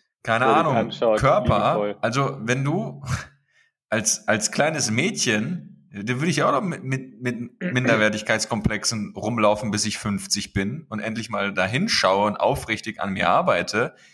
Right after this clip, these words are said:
Speaker 1: Wenn du in der Pubertät in die Vogue guckst oder in die Woman's Health und da keine einzige Pore zu sehen ist, pralle Brüste, ein straffer Körper, nix von Bindegewebe, ja, da, da,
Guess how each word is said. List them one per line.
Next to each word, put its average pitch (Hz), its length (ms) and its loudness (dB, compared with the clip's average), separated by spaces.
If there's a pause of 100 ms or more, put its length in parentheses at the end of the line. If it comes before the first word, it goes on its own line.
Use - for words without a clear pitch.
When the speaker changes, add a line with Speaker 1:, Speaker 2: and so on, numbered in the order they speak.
(200)
Speaker 1:
Wenn 120 160 0
du 135 280 2
in 117 140 -6
der 127 80 2
Pubertät 139 880 -2 (420)
in 131 120 -4
die 127 140 4
Vogue 185 480 2
guckst - 420 -4
oder 117 120 0
in 123 80 -2
die 120 120 4
Woman's 160 420 0
Health 160 580 0 (680)
und 135 240 0
da 131 460 2 (480)
keine 180 380 0
einzige 110 400 -4
Pore 95 400 0
zu 101 160 -4
sehen 95 260 0
ist, - 560 -4 (180)
pralle 165 440 0
Brüste, 107 500 0
ein 113 160 0
straffer 131 540 0
Körper, 117 720 0 (340)
nix 117 380 0
von 131 280 0
Bindegewebe, 104 1040 2 (200)
ja, 104 120 2
da, 104 100 2
da, 87 280 -4